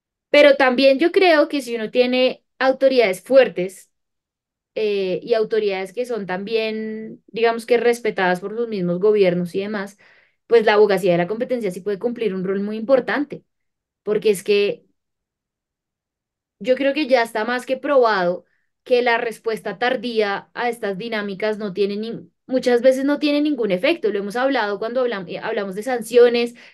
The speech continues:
cuando hablamos de investigaciones, y es que decimos, "Bueno, quedó la multa, ¿y qué pasó?". Nada. De pronto, desde un punto de vista de regulación, y si u-, tenemos una autoridad activa que desde, desde, de nuevo, ese tema de abogacía,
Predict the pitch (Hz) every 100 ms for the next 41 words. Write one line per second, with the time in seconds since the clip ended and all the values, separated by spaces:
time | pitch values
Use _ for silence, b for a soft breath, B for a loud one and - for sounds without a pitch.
0 | _ - 233 233 220 196 190 220 233 262
1 | 247 233 233 233 233 240 233 226 233 240
2 | 233 240 302 254 254 247 220 226 302 320
3 | 302 302 311 294 294 349 180 _ _ _
4 | _ _ _ _ 202 285 381 175 - _
5 | _ _ _ _ 233 233 226 220 233 330
6 | 302 277 247 277 285 247 233 247 247 277
7 | 247 247 233 220 226 - 220 196 190 175
8 | 208 202 180 190 233 233 247 247 180 170
9 | 247 240 214 208 220 202 196 180 185 170
10 | 170 _ _ _ _ 208 202 214 202 180
11 | 185 196 202 202 226 240 233 233 233 220
12 | 190 214 220 214 208 214